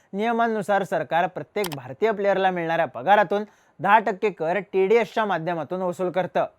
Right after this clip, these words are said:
तर आयपीएल मध्ये खेळणाऱ्या विदेशी प्लेयर्सना सरकारला त्यांच्या पगाराचा वीस टक्के हिस्सा टॅक्स म्हणून भरावा लागतो.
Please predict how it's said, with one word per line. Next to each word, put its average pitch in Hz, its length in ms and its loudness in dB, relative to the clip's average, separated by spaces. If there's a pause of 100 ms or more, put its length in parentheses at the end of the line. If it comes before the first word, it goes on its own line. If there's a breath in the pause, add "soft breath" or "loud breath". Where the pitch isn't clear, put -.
(120)
तर 214 180 4 (360 soft breath)
आयपीएल 220 360 4
मध्ये 240 300 2
खेळणाऱ्या 190 460 0
विदेशी 196 400 0
प्लेयर्सना 185 600 -2
सरकारला 208 560 4 (320 soft breath)
त्यांच्या 240 280 -2
पगाराचा 233 480 2
वीस 226 320 -2
टक्के 220 260 0
हिस्सा 165 440 -2
टॅक्स 202 380 0
म्हणून 180 260 -4
भरावा 180 280 6
लागतो. 180 400 0